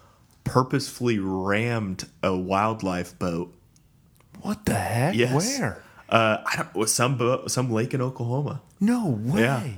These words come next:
Speaker 1: yeah. So he, I don't know why he was enraged, uh, but literally just full on rammed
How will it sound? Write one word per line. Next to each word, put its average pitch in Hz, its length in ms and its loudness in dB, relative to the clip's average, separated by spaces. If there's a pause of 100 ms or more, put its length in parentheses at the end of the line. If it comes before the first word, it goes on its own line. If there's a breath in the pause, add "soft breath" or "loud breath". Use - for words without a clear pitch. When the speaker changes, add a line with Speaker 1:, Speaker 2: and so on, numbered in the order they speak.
Speaker 1:
yeah. 123 240 2
So 117 240 0
he, 113 240 0
I 104 160 6
don't 117 140 2
know 113 120 2
why 110 680 0
he 110 560 0
was 98 240 0
enraged, 104 920 -2 (300)
uh, 101 280 2
but 95 360 -4 (100)
literally 107 640 2
just - 300 -2
full 107 320 2
on 101 560 -2
rammed 95 800 -2